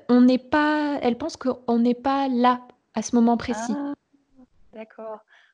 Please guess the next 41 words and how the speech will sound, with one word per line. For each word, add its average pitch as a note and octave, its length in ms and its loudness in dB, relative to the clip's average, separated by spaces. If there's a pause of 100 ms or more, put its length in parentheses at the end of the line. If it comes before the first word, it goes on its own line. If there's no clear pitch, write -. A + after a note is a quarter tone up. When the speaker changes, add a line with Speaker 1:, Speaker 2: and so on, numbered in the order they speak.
(120)
Speaker 2:
Ouais, A#3 180 -2
je - 80 -10
pense F#3+ 80 -12
que - 60 -18
ça - 60 0
dépend F3 180 -4
quel F3 140 -6
ouvrage E3+ 220 -4
on F#3+ 60 -8
fait. B3+ 140 -4
Effectivement, G#3+ 400 -6
c'est G#3 120 -10
sûr G#3 180 -8
que - 60 -16
si F3+ 340 0
je E3+ 60 -4
suis - 80 -4
en F3+ 60 -2
train F#3 160 0
de F3 60 -10
faire F3+ 140 0
mon F#3 120 -6
jacquard, F#3 320 2
je F3+ 60 -12
vais F3 80 -6
pas F#3 120 -4
trop - 260 -8
être G3 200 -6
avec F3 180 -4
les F#3 100 -6
gens, G3 300 -6
hein, A3 180 -10
un G3 120 -4
peu F#3+ 80 -8
comme F3+ 140 -4
je - 40 -10
suis G3 100 -6
pas F3+ 100 -2
avec F3+ 140 -2
la F3+ 120 -2
série. G3 340 -4